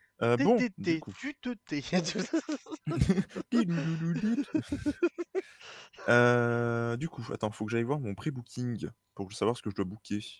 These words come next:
Speaker 1: Ah ! Ah oui, c'est vrai que j'étais en, j'étais en post pay-per-view, donc du coup, j'ai qu'un truc qui est préparé. <laughs>
Speaker 2: Oui.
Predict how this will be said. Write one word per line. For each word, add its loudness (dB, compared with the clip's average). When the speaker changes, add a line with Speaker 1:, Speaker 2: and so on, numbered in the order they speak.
Speaker 1:
Ah ! 8
Ah 2
oui, 10
c'est 4
vrai 8
que 2
j'étais 4
en, 8
j'étais -2
en 4
post 0
pay-per-view, 2
donc -2
du -2
coup, -2
j'ai 0
qu'un 2
truc -4
qui -2
est 4
préparé. 6
<laughs> -16
Speaker 2:
Oui. -4